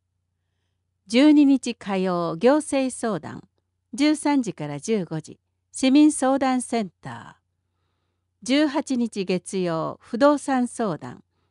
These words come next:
十三時から十六時、市民相談センター。十九日火曜、行政相談。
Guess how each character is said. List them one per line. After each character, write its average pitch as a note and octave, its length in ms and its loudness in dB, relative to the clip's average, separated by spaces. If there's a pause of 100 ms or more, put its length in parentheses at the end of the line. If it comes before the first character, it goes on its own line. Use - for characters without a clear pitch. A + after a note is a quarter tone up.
(120)
十 C#4 240 0
三 C4+ 300 0
時 F3 100 -8
か C3+ 160 -10
ら C3+ 100 -10
十 G#3 260 0
六 F#3+ 280 -6
時、 - 220 -14 (440)
市 B3+ 200 -2
民 D4+ 200 6
相 C#4 280 0
談 C4+ 240 0
セ A#3+ 180 -4
ン E3+ 100 -4
タ - 480 -16
ー。 - 60 -20 (760)
十 D4+ 280 2
九 D4+ 140 -2
日 A#3 340 0
火 E3+ 220 -6
曜、 E3 340 -2
行 A#3 200 4
政 B3 300 -2
相 F#3+ 280 -8
談。 B2+ 260 -14